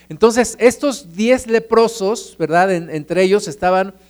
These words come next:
pues, apartados de, de la gente que no tenía la enfermedad. Y cuando ven al Señor, dice que de lejos le gritan, se paran de lejos y le comienzan a gritar: "Jesús, Maestro,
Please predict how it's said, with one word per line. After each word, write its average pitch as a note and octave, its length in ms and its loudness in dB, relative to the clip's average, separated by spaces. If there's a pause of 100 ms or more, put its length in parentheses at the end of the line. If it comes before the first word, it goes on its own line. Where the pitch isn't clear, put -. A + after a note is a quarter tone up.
(180)
pues, D#3 220 -2
apartados F3+ 680 4
de, D3+ 280 0
de C#3+ 160 -2
la D3 120 0
gente F#3 400 -4
que D3+ 100 -4
no E3 140 -2
tenía E3+ 400 -4
la E3+ 160 -2
enfermedad. F#3+ 600 -2 (300)
Y F3 120 -4
cuando G3+ 340 8
ven B3+ 180 6
al B3+ 140 2
Señor, A#3 680 -2 (320)
dice A3 380 0
que F#3+ 220 2
de F#3 160 2
lejos A3+ 720 6
le D#3+ 220 -4
gritan, G3+ 680 -4
se D#3 220 -10
paran A3 420 0
de G3+ 100 2
lejos F#3+ 400 -2
y E3 60 0
le D#3 140 0
comienzan F#3 500 -2
a F#3+ 80 -2
gritar: F3 400 -2
"Jesús, G3+ 480 -2
Maestro, F#3+ 680 -2